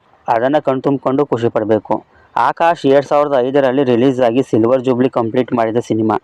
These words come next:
ಬೆಂಗಳೂರಿನ ಮೇನಕ ಚಿತ್ರಮಂದಿರದಲ್ಲಿ ಇಪ್ಪತ್ತೊಂಬತ್ತು ವಾರಗಳ ಭರ್ಜರಿ ಪ್ರದರ್ಶನ ಕಂಡಿದೆ.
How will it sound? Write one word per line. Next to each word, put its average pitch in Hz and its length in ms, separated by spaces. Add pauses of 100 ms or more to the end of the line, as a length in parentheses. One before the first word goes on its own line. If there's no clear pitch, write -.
(400)
ಬೆಂಗಳೂರಿನ 135 540
ಮೇನಕ 135 380
ಚಿತ್ರಮಂದಿರದಲ್ಲಿ 127 840
ಇಪ್ಪತ್ತೊಂಬತ್ತು 123 720
ವಾರಗಳ 120 360
ಭರ್ಜರಿ 113 440
ಪ್ರದರ್ಶನ 113 520
ಕಂಡಿದೆ. 107 440